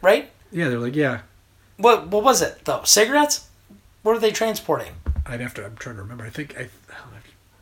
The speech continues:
Speaker 2: Now you're making. Now you're putting
Speaker 1: Yeah,
Speaker 2: me in
Speaker 1: sorry.
Speaker 2: the
Speaker 1: See,
Speaker 2: spot.
Speaker 1: that's why that's
Speaker 2: That's
Speaker 1: a
Speaker 2: okay.
Speaker 1: perfect time to go back in.
Speaker 2: I just remember it was such a cool ass movie. When I, you know, it's like I saw it mostly when I was a kid.
Speaker 1: Was it a Trans Am that he would drive around in?
Speaker 2: I'm not a car guy, but yeah, I think so.
Speaker 1: Right? Okay.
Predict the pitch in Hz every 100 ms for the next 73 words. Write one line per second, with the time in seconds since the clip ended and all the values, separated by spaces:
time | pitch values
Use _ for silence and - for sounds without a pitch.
0 | - 143 170 196 196 196 180 175 175 160
1 | 170 214 156 208 180 - 196 185 185 185
2 | 185 170 151 156 156 190 170 165 165 170
3 | 156 143 143 135 135 127 151 233 262 254
4 | 269 269 247 - 240 240 247 247 254 240
5 | 247 269 262 151 123 127 139 165 170 196
6 | 151 175 - 208 196 170 180 196 175 165
7 | 147 143 180 220 175 190 147 196 208 196
8 | 220 220 220 214 220 214 226 226 240 233
9 | _ _ _ _ _ 131 131 117 120 127
10 | 127 120 113 127 127 120 131 - 110 175
11 | 196 - 139 127